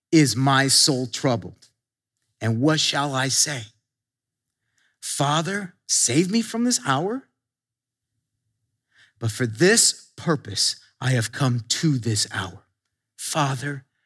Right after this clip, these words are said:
glorify your name." You know, I, I,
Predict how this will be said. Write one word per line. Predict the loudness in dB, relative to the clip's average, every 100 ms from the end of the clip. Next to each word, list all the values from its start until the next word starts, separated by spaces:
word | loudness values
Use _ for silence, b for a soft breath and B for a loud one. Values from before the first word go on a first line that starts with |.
| _ -20 -12
glorify | -2 2 2 2 -2 -6 -4 -4 -2 -4
your | -6 -6 -6 -4 -6 -8 -12
name." | -16 -16 -16 -20 _ _ _ _ _ _ _ _ _ _ b b b b b -2
You | 2
know, | 2 2
I, | -2 -6 _ _
I, | -14